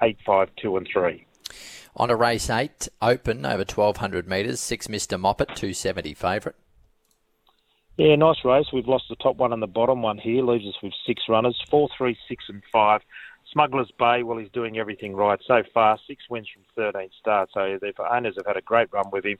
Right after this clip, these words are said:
Speaker 1: He won a last start there at Queanbeyan, defeating Major Time, who looks his main danger again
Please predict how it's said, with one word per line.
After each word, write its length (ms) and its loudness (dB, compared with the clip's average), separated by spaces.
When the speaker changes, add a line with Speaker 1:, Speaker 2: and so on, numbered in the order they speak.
Speaker 1:
He 100 -6
won 160 2
a 80 2
last 340 2
start 280 2
there 240 -2
at 100 -8
Queanbeyan, 420 -6
defeating 560 0
Major 320 0
Time, 360 2
who 80 -10
looks 260 -2
his 160 -8
main 240 0
danger 400 0
again 240 -8